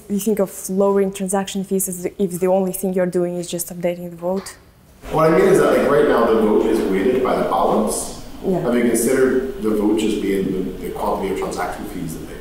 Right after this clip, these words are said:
Speaker 2: pay?
Speaker 1: Oh, but that will be lower than the balance.
Speaker 2: Well, it just means that it costs them money to vote. 'Cause right now it doesn't cost them anything to vote, necessarily.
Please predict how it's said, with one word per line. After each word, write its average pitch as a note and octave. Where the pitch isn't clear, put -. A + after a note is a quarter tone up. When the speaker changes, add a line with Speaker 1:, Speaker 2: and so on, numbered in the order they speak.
Speaker 2:
pay? -
Speaker 1:
Oh, G#3+
but F#3+
that G3
will G3
be F#3+
lower F3+
than F#3+
the F3+
balance. F3
Speaker 2:
Well, F#3+
it -
just G#3+
means F3+
that -
it -
costs B2+
them G#2
money G#2
to -
vote. F2+
'Cause -
right G#3+
now -
it -
doesn't A2+
cost -
them B2
anything -
to -
vote, -
necessarily. -